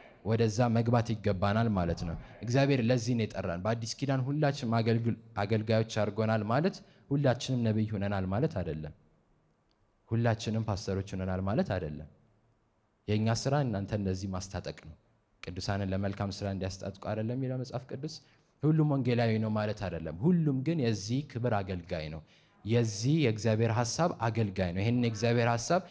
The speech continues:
የሚገልጥ ነው። በየሰፈሩ ሰው መግለጥ አለበት። በየመንደሩ፣ በየቤቱ መግለጥ አለበት። በየአካባቢው መግለጥ አለበት። እንዲያውም አሁን ዘርና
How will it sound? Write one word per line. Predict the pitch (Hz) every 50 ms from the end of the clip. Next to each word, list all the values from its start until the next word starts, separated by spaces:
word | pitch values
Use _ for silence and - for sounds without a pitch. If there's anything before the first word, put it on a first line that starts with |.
| - - - -
የሚገልጥ | - 151 156 165 165 151 120 123 113 101 - - 90
ነው። | 95 87 82 - - - - - -
በየሰፈሩ | - 107 127 131 139 151 151 156 170 156 170 165 156 156
ሰው | 147 - 151 139
መግለጥ | 131 127 117 117 117 117 113 -
አለበት። | 113 107 98 95 82 78 82 - - 95
በየመንደሩ፣ | 123 147 147 147 143 139 131 123 113 110 104 92 85 76 - - _ _ _ -
በየቤቱ | 113 131 139 147 139 143 139 139 143
መግለጥ | 135 127 120 123 120 120 117
አለበት። | 90 110 104 95 95 87 76 82 92 - - - _ _ _ _ _ _ _ _ -
በየአካባቢው | 95 117 127 131 143 143 147 143 - 147 139 139 139 135 135
መግለጥ | 123 117 107 117 117 113 - -
አለበት። | 107 101 95 90 85 80 82 - - - - _ - 90 95 - - _ _ _ _ _ _ - - - _ _
እንዲያውም | - 120 123 139 139 139 143 143
አሁን | 139 151 160 185 185 - - - - - - - - - - - - _ _ - - - - 95
ዘርና | 98 107 127 135 139 139 131 131 127